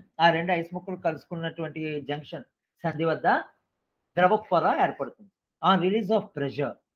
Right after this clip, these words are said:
again the liquid layer frozen, thereby forming a single piece.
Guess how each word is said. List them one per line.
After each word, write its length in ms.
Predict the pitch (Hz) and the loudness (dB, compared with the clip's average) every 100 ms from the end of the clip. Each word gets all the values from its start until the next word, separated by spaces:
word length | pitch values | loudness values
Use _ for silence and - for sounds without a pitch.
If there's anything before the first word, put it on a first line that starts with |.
| _ | _
again 340 | 147 143 147 214 | -8 -4 -4 -2
the 120 | 185 151 | -2 -2
liquid 400 | 139 139 185 165 | -2 -6 -6 -4
layer 280 | 165 165 196 - | -2 -2 -4 -8
frozen, 400 | 156 147 143 180 | -6 -4 -4 -6
thereby 400 | 143 135 131 190 294 _ _ - | -2 -2 -2 -4 -4 _ _ -2
forming 320 | 160 139 139 202 | 0 0 -2 -8
a 80 | - | -8
single 360 | 147 131 196 | -12 -10 -10
piece. 320 | - 147 113 | -8 -8 -8